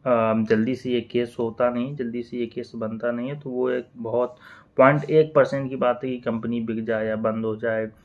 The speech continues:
या उसका दिवालिया हो जाए, तो ऐसी चीज़ें नहीं होती हैं एमएनसी कंपनी में। तो वहाँ पे आपकी जॉब बहुत ज़्यादा सिक्योर होती है, बहुत ज़्यादा सेफ होती है, आप चाहो तो लाइफ टाइम उसमें जॉब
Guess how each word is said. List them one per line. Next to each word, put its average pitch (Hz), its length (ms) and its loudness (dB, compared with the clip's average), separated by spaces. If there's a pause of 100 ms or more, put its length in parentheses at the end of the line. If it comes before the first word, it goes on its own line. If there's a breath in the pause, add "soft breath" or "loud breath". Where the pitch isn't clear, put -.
(400 soft breath)
या 113 160 6
उसका 113 240 2
दिवालिया 110 520 4
हो 110 180 4
जाए, 113 200 0
तो 156 160 2
ऐसी 139 200 -2
चीज़ें 139 280 -6
नहीं 127 340 -2
होती 131 280 -4
हैं 120 60 -2
एमएनसी 113 420 -4
कंपनी 110 500 -2
में। 135 200 -2 (500 soft breath)
तो 143 400 6
वहाँ 156 320 6
पे 185 140 6
आपकी 165 280 4
जॉब 139 340 2
बहुत 123 300 2
ज़्यादा 127 260 4
सिक्योर 127 640 -2
होती 120 380 -4
है, 127 120 -2
बहुत 113 300 -2
ज़्यादा 113 240 -2
सेफ 120 480 -8
होती 117 320 -4
है, 147 200 -2 (400 loud breath)
आप 123 180 2
चाहो 127 140 8
तो 139 140 2
लाइफ 113 340 2
टाइम 120 220 0
उसमें 117 320 -4
जॉब 113 280 -2